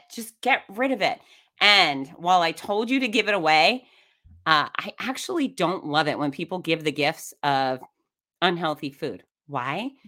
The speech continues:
Because the recipient may also be concerned about their health. Think about it. You have your doctor's office and you love Doctor Saul. He's the greatest doctor ever. And so you're gonna come and bring him a tray of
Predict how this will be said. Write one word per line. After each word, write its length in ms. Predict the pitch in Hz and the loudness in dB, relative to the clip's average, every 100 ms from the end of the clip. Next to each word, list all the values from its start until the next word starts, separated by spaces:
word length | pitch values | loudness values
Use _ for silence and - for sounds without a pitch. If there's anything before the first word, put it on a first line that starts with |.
| _ | _
Because 300 | - 214 208 | -14 -8 -8
the 120 | - 180 | -8 -8
recipient 960 | 202 165 - - 508 285 208 240 - | -8 -8 -6 -2 -2 -2 -2 -4 -6
may 300 | 214 226 233 - | -4 -2 -4 -6
also 340 | 233 302 415 | -4 -2 -4
be 160 | 220 190 | -4 -8
concerned 560 | - 185 190 170 160 - | -8 -6 0 0 0 -2
about 320 | 160 160 135 | 0 0 2
their 120 | 170 | -2
health. 340 | 165 143 - _ _ _ _ _ _ _ _ _ _ | 0 -6 -10 _ _ _ _ _ _ _ _ _ _
Think 160 | - 247 | -4 -4
about 260 | 196 110 110 | -2 -4 -4
it. 80 | - _ _ - | -16 _ _ -8
You 140 | 208 | -4
have 160 | 214 196 | -2 -4
your 80 | 214 | -2
doctor's 480 | 190 175 - 170 | -2 -4 -8 -6
office 380 | 156 147 151 143 | -4 -4 -8 -10
and 100 | 143 | -10
you 100 | 131 | -10
love 540 | 135 202 233 220 214 214 | -6 0 2 2 0 0
Doctor 560 | 196 180 - 190 185 180 | 0 0 -2 -8 -6 -8
Saul. 600 | - - 175 139 120 127 | -10 -4 -2 -2 -2 -6
He's 220 | 196 190 | -10 -12
the 100 | - | -8
greatest 380 | - 233 240 226 | -2 0 0 0
doctor 300 | 185 - 165 | -2 -2 -4
ever. 160 | 151 | -2
And 140 | 147 147 | -4 -6
so 100 | 185 | -8
you're 200 | 185 254 | -8 -6
gonna 160 | 330 | -6
come 280 | 294 254 214 | -6 -10 -10
and 120 | 190 | -10
bring 200 | 175 190 | -8 -10
him 240 | 185 170 165 _ - - _ _ | -6 -6 -6 _ -20 -20 _ _
a 160 | 165 160 | -10 -8
tray 800 | 160 - 202 202 190 175 165 - | -10 -12 -4 2 4 4 2 -2
of 460 | 151 147 139 135 | -2 0 -2 -4